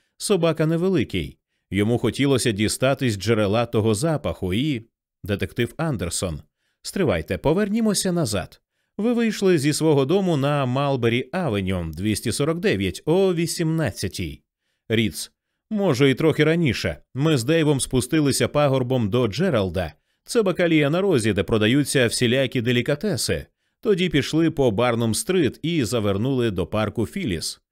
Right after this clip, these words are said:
Той, що діти називають парк Сифіліс. Вони гадають, що дорослі нічого не розуміють, нічого не чують, але все ми чуємо і розуміємо, принаймні деякі". Детектив Андерсон.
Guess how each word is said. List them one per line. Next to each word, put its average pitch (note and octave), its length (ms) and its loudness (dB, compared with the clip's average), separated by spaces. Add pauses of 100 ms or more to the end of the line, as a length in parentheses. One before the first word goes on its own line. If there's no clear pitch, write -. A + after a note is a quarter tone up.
(260)
Той, G3 200 0
що D3+ 160 0
діти D3+ 260 -2
називають A2+ 640 0
парк A#2 300 -4
Сифіліс. E2 720 -6 (480)
Вони C3+ 280 2
гадають, B2 440 0
що - 200 -2
дорослі B2+ 460 0
нічого C3 380 2
не B2+ 80 2
розуміють, B2+ 760 0
нічого A2+ 520 0
не A2 120 2
чують, G#2+ 580 -2 (260)
але F#3 240 0
все G3 240 0
ми E3 120 0
чуємо F#3 500 0
і - 20 2
розуміємо, D#3 760 0 (200)
принаймні B2+ 580 0
деякі". G2 600 -2 (800)
Детектив C#3+ 600 -2
Андерсон. F2 640 -4